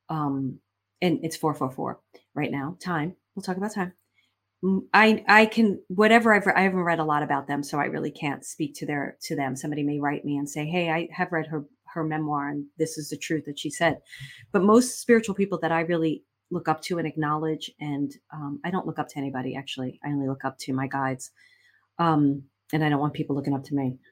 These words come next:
So, um, but if there's spiritual people that I really respect, let's say that, respect, like, respect enough to listen to, I never heard any of them say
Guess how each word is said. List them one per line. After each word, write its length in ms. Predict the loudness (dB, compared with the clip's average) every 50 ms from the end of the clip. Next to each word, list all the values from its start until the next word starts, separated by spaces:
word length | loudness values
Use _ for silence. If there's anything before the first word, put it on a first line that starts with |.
| _ _ _ _ _
So, 460 | -4 0 0 2 2 2 0 -2 -4 -2 0
um, 460 | 2 2 4 4 4 4 2 0 -4 -12 _ _ _ _ _ _ _ _ 0
but 260 | 4 4 4 4 2 -2 -8 -10 -10 _ _ _
if 140 | -2 2 4
there's 220 | 4 4 4 2
spiritual 340 | 2 2 2 4 4 2 -2
people 280 | 0 0 0 2 2 2
that 140 | 2 2 2
I 140 | 4 2 2
really 600 | 2 2 2 2 2 2 0 0 0 0 -2 -2 -2
respect, 680 | -2 -2 -2 -2 0 2 2 2 0 -6 -14 -20 -20 -20 _ _ _ _ _
let's 140 | -8 -6 -4
say 100 | -4 -2
that, 200 | -2 -2 -2 -4
respect, 500 | -6 -8 -4 -4 -4 -4 -4 -8 _ -18 -20 -8 _
like, 200 | -4 -2 -2 -2 -2
respect 400 | 2 2 2 4 4 4 4 6
enough 180 | 4 2 2 4
to 80 | 2
listen 260 | 2 2 4 2 -2 -2
to, 200 | -2 -4 -8 -8 _ _ _ _ _ _ _ _ _ _ _ _ _ _ _ _ _ _ _ _ _ _ _ _ _ _ _ _ _ _ _ _ _ _ _
I 720 | 8 8 10 10 10 10 10 10 8 8 6 4 2 0 -4 -8 -12 -16 -20 _ _ _ _ _ _ _ _ 0
never 360 | 6 8 10 10 10 8 6
heard 200 | 6 6 4 6
any 220 | 4 4 2 2
of 80 | 2 2
them 200 | 0 0 0 -2
say 800 | -4 -6 -2 0 2 2 2 2 2 0 0 -2 -2 -4 -6